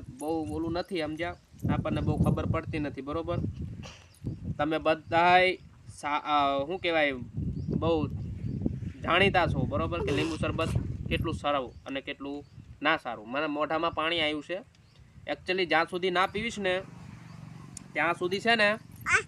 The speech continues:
અ, શું કહેવાય, એવું બધું થતું રહેશે. તો હું અત્યારે લોટો ભરીને પાણી લીધું છે ને એમાં આપણે ત્રણ લીંબા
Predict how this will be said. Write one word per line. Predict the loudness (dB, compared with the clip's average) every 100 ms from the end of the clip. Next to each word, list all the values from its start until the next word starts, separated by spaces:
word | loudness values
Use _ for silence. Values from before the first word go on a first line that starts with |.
| -4 -14 0
અ, | 4 6 6
શું | 2
કહેવાય, | 2 4 4
એવું | 4 0
બધું | -2 -4 -2
થતું | -2 -2 -2
રહેશે. | -6 -6 -10
તો | -8 -8
હું | -4 -2
અત્યારે | -2 2 4 4
લોટો | 2 2 2
ભરીને | 2 0
પાણી | 0 0 2
લીધું | 2 0 0
છે | 0
ને | 2
એમાં | 2 4
આપણે | 4 6 6 6 2 -2 -8 -18 -20 6
ત્રણ | 10
લીંબા | 12 12 12 12 12 10